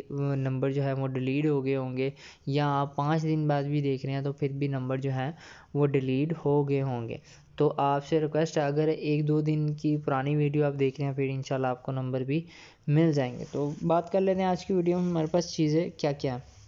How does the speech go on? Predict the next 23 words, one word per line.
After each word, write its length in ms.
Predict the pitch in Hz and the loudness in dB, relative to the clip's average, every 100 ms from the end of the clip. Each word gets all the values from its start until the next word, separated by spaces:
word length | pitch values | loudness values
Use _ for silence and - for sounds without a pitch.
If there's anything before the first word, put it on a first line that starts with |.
| - - - - - - | -20 -20 -20 -20 -8 -2
पहले 160 | 151 | 0
नंबर 220 | 156 160 | 0 0
पे 100 | 160 | 0
हमारे 220 | 170 165 151 | 2 2 2
पास 160 | 156 151 | 0 0
सेंटर 260 | 135 143 | -2 0
टेबल 300 | 147 143 147 | 0 0 0
है, 60 | 151 | 0
दूसरे 260 | 143 - 143 | -2 -2 -2
नंबर 260 | 143 143 | -2 -2
पे 100 | 139 | -2
हमारे 300 | 147 139 131 127 - - | -2 0 -2 -4 -10 -4
पास 260 | 143 139 - | -2 -2 -4
है 520 | 139 131 127 131 139 143 - - - - | -4 -2 -2 0 0 -2 -14 -18 -18 -4
बेड 340 | 143 131 143 147 | -2 2 0 0
साइड 300 | - 139 139 | -2 -2 0
टेबल 380 | 131 127 160 185 - - - - | 0 2 2 2 -6 -18 -12 -2
और 240 | 131 131 | 0 2
ड्रेसिंग 460 | 135 135 - 175 170 | 0 -2 -2 -2 0
टेबल 340 | 175 170 175 | 2 2 2
है, 180 | 170 170 170 - - - | 2 0 -6 -18 -18 -8
ठीक 220 | 147 147 | -4 0
है। 160 | 160 | 0